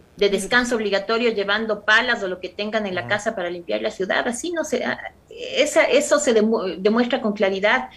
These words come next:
Speaker 2: Ujú.
Speaker 1: lo que está sucediendo al interior de Quito, ¿no? Al interior del municipio, pues.
Speaker 2: Esas mingas además sirven
Speaker 1: Sí.
Speaker 2: solo para la foto, doctora, porque,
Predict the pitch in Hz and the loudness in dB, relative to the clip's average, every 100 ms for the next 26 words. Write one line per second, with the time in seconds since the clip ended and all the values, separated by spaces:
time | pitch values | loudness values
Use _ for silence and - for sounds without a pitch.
0 | - - 123 214 202 202 220 233 208 208 | -20 -14 0 2 4 2 2 2 0 0
1 | 208 190 175 180 175 170 160 151 - 143 | 0 0 -2 -6 -4 -2 -2 -6 -10 -6
2 | - 170 180 180 175 175 175 175 160 151 | -4 0 2 4 2 0 0 0 -2 -6
3 | 151 147 - - 185 233 214 233 233 208 | -8 -8 -6 -2 6 8 8 8 10 10
4 | 190 190 196 208 202 180 202 202 180 160 | 10 8 6 10 10 10 8 10 12 12
5 | 135 - 190 190 139 120 - 151 139 127 | 10 8 6 6 2 0 0 0 2 0
6 | 127 | -4